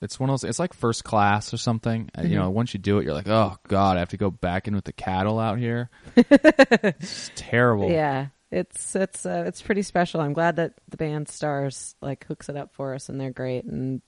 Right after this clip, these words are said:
Speaker 2: wonderful, and I'm happy to be related to them. But, uh, the long, the long story to the short story is Jets Overhead. They were great. We got to meet 'em, and they, they put out some really pretty incredible music. So
Speaker 1: Yeah, they're, um, yeah, they're a good little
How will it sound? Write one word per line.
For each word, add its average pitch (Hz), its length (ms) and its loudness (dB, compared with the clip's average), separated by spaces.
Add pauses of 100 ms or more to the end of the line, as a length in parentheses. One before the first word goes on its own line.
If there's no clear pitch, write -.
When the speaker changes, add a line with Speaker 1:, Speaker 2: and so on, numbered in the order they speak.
(100)
Speaker 2:
wonderful, 151 760 -2
and 147 120 -8
I'm 143 80 -6
happy 156 240 -6
to 151 80 -6
be 147 40 0
related 139 340 -4
to - 100 -14
them. 131 300 -6 (680)
But, 143 260 -6
uh, 135 240 -6 (560)
the 156 120 6
long, 240 480 10
the 180 160 0
long 233 240 4
story 196 520 2
to 170 100 0
the 160 80 2
short 170 320 0
story 147 380 0
is - 380 -4 (680)
Jets 170 260 2
Overhead. 170 420 2
They 143 140 -2
were 143 80 0
great. 135 300 -4
We 139 80 -8
got 139 140 -6
to - 100 -14
meet 143 160 -6
'em, 139 100 -6
and 135 100 -6
they, 131 240 -8
they 139 100 -8
put 139 160 -8
out 131 180 -10
some - 120 -12
really 127 360 -8 (120)
pretty 143 200 -8
incredible 131 400 -6
music. 123 440 -8
So 131 340 -8 (840)
Speaker 1:
Yeah, 101 260 0
they're, 92 300 -4
um, 90 260 -6
yeah, 98 140 -4
they're 92 100 -2
a 92 40 -8
good 92 180 -4
little 92 320 -4